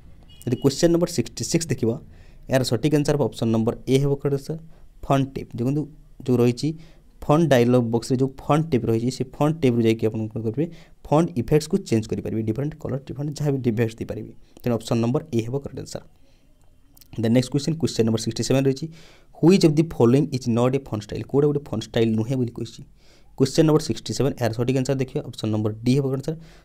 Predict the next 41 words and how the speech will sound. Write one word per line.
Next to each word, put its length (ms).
ସୁପରସ୍କ୍ରିପ୍ଟ। 640
ସୁପରସ୍କ୍ରିପ୍ଟ 440
ଗୋଟିଏ 180
ଫଣ୍ଟ 220
ଷ୍ଟାଇଲ୍ 280
ନୁହେଁ, 220
କିନ୍ତୁ 200
ଯଦି 120
ଦେଖିବା 240
ତାହେଲେ 160
ବୋଲ୍ଡ, 220
ଇଟାଲିକ୍, 360
ରେଗୁଲାର 240
ଏସବୁ 180
ଗୋଟେ 120
ଗୋଟେ 160
ଫଣ୍ଟ 180
ଷ୍ଟାଇଲ୍, 220
କିନ୍ତୁ 200
ସୁପରସ୍କ୍ରିପ୍ଟଟା 580
ଗୋଟେ 180
ଫଣ୍ଟ 160
ଷ୍ଟାଇଲ୍ 200
ନୁହେଁ। 180
ତେଣୁ 160
ଅପସନ୍ 240
ନମ୍ବର 180
ଡି 140
ହେବ 180
କରେକ୍ଟ 180
ଆନ୍ସର୍। 200
ତାପରେ 180
ଦେଖନ୍ତୁ 240
ନେକ୍ସଟ 160
କ୍ୱେଶ୍ଚନ୍ 220
ରହିଛି, 160
କ୍ୱେଶ୍ଚନ୍ 400
ନମ୍ବର 280
ସିକ୍ସଟି 240
ଏଇଟ୍ 200
ରହିଛି, 240